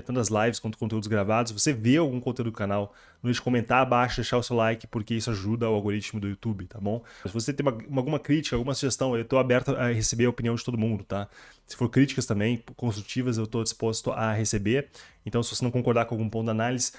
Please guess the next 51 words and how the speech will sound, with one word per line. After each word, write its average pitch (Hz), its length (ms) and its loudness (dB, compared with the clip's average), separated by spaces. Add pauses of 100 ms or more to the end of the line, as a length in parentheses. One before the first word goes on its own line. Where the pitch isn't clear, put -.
(200)
vai 143 220 8
lá 156 100 6
na, 147 160 4
na, 131 220 -2
na 123 100 2
live, 127 280 2
comenta, 131 440 2
porque 120 200 -2
eu 117 60 0
quero 127 180 2
ter 127 80 -2
opinião, 123 260 0
ver 127 140 2
a 156 60 8
opinião 135 220 0
de 120 60 -4
vocês, 117 300 -2
ver 123 80 2
o 131 80 0
sentimento 135 380 -2
de - 40 -12
vocês 120 320 2
em - 20 2
relação 110 280 0
ao 113 40 0
mercado. 107 400 0 (300)
Pra 107 100 -2
mim 110 140 2
é 107 40 0
muito 110 160 -2
importante, 101 500 -4
tá 98 80 -8
bom? 120 260 -2 (880)
Isso 170 160 0
é 131 60 4
extremamente 113 540 2
importante 110 360 -2
mesmo. 101 300 0
E - 20 -4
também 143 240 4
tente 160 220 0
participar 147 400 6
do 143 80 6
grupo 139 240 2
vip 135 180 4
do 139 60 2
Discord, 131 400 4
pessoal. 98 280 -2
O 101 40 -4
grupo 123 200 -2
vip 131 300 0